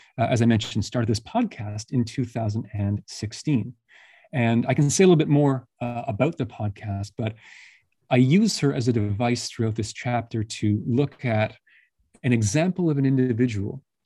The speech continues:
who describes herself as an ex-Muslim and who identified with a more militant atheist identity when she started her podcast in twenty sixteen, but then after Trump was elected, very quickly shifted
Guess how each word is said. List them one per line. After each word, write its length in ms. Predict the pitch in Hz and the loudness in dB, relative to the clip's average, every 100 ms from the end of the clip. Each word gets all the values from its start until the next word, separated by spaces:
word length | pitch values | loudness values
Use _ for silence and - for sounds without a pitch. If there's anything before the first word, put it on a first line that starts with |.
| - | -6
who 100 | 113 | -4
describes 640 | 107 110 - - 202 202 | -2 -4 -2 0 0 2
herself 400 | 202 - 143 135 | -2 -2 -4 -2
as 180 | 120 120 | -4 -2
an 80 | 110 | -2
ex-Muslim 600 | 107 110 98 - - 151 _ _ _ | -4 -8 -8 -10 -12 -14 _ _ _
and 120 | 139 120 | -2 2
who 160 | 139 | 4
identified 680 | 131 123 220 247 147 120 120 | 4 4 2 0 0 -2 0
with 200 | 120 110 | -2 0
a 60 | 123 | 2
more 500 | 131 160 165 165 170 | 4 4 2 0 -2
militant 720 | 117 123 135 143 135 139 127 131 | -2 -2 0 -2 -4 -6 -6 -4
atheist 440 | 127 131 123 - | -4 0 -2 -2
identity 520 | 104 98 120 151 143 | -4 0 2 2 2
when 140 | 123 110 | 2 0
she 120 | 110 | -2
started 440 | - 139 175 175 | -4 -2 -2 -2
her 100 | 139 | -4
podcast 560 | 127 127 107 127 120 - | -4 -4 -2 0 -2 -2
in 80 | 107 | -6
twenty 260 | 120 113 | -4 -6
sixteen, 500 | 107 113 - 131 160 | -6 -8 -4 -2 0
but 160 | 147 110 | -2 0
then 300 | 123 127 120 - - - 131 | 2 2 0 -10 -20 -12 -4
after 220 | 120 123 | -2 -2
Trump 280 | - 160 165 | 0 0 0
was 120 | 139 | 2
elected, 500 | 127 117 110 113 107 - | 2 2 0 -6 -8 -6
very 440 | 113 139 214 240 | 0 2 2 2
quickly 480 | 208 - 156 - 135 | -2 -4 -4 0 -2
shifted 640 | 113 - 208 202 - 104 | 0 0 0 0 -2 -4